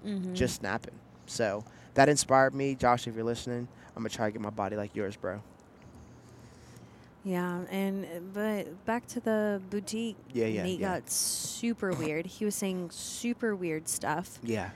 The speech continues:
Speaker 1: Then I tried on a sweatshirt I actually like. Somehow Nate ends up in my dressing room.
Speaker 2: They told me to try it on different
Speaker 1: <laughs> He was peeking through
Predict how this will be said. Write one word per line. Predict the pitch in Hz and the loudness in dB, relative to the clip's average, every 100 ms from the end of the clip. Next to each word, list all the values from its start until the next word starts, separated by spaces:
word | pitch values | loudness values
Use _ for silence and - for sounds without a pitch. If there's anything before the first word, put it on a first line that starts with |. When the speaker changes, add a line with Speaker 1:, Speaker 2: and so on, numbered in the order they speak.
| - - | -14 -8
Speaker 1:
Then | - | 0
I | 208 240 | 2 2
tried | - 226 | 4 4
on | 208 | 4
a | 196 | 2
sweatshirt | - 160 - 170 | 0 -2 0 0
I | 156 | 0
actually | 180 208 - 180 160 | 0 0 0 0 0
like. | 143 175 - | 0 -2 -2
Somehow | - 220 233 | 0 4 4
Nate | 196 185 202 | 4 4 2
ends | 202 202 | 2 2
up | 190 | 2
in | 175 | 2
my | 160 165 | 2 2
dressing | 190 165 196 - 170 | 2 2 2 2 -2
room. | 156 147 165 | 2 2 4
Speaker 2:
They | 123 | 4
told | 117 165 160 | 6 8 10
me | |
to | 147 | 8
try | 135 131 131 | 6 8 8
it | |
on | 135 | 8
different | 127 127 - 143 | 6 4 10 12
Speaker 1:
<laughs> | |
He | 285 | 12
was | 254 | 12
peeking | - 262 262 302 | 10 6 10 10
through | - - 233 254 220 196 | 10 12 12 12 12 10